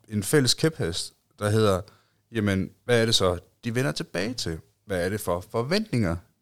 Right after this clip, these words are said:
de vender tilbage til, ikke? Øhm, hvad vil foreninger gerne have, at de kommer og er? Når jeg taler med foreninger, så er det i hvert fald tit sådan, at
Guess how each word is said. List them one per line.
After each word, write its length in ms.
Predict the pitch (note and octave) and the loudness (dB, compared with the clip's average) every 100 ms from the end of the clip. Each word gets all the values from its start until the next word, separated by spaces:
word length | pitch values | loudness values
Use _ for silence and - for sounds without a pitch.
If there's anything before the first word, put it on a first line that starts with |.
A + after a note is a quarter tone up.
| _ _ - | _ _ -6
de 100 | G#2 | 2
vender 240 | G#2 F2 | 2 2
tilbage 420 | - F2 E2 D#2+ | -2 -4 -4 -6
til, 240 | F#2+ E2 E2+ | -6 -8 -8
ikke? 140 | D3+ _ _ _ _ _ | -10 _ _ _ _ _
Øhm, 720 | G2+ G2+ F#2 F2+ F2+ F2 D#2+ F2+ - _ _ _ _ _ _ _ _ _ _ _ | 0 4 4 2 0 -4 -6 -10 -16 _ _ _ _ _ _ _ _ _ _ _
hvad 180 | C3+ C3+ | 4 4
vil 100 | C#3 | 4
foreninger 460 | - G#2 C#3+ C3 | 0 2 2 2
gerne 260 | A2 G#2+ A#2 | 2 2 2
have, 260 | G#2 B2 B2+ - - _ | 2 -2 -2 -8 -20 _
at 160 | G#2 - | -8 -4
de 60 | |
kommer 500 | G2 G#2+ F#2 E2 F2 - _ _ _ | -4 -2 -2 -4 -8 -18 _ _ _
og 160 | F#2+ G2 | -2 0
er? 180 | E2+ F2+ - _ _ _ _ _ _ _ D#2 G2 A#2 - _ _ _ _ | 0 -2 -6 _ _ _ _ _ _ _ -20 -20 -20 -20 _ _ _ _
Når 140 | F#2+ G#2+ | -2 4
jeg 200 | B2 - | 6 8
taler 220 | C#3+ A2+ | 8 6
med 120 | G2+ | 4
foreninger, 420 | - F2+ G#2 E2+ | 0 -2 -2 -2
så 140 | E2 A#2+ | 0 2
er 40 | |
det 60 | A2+ | 4
i 20 | |
hvert 140 | F#2+ | 2
fald 120 | F#2+ F2+ | 0 -2
tit 200 | A2 - | -4 -2
sådan, 240 | F2+ F2+ | -2 -2
at 200 | - D#2+ | -4 -4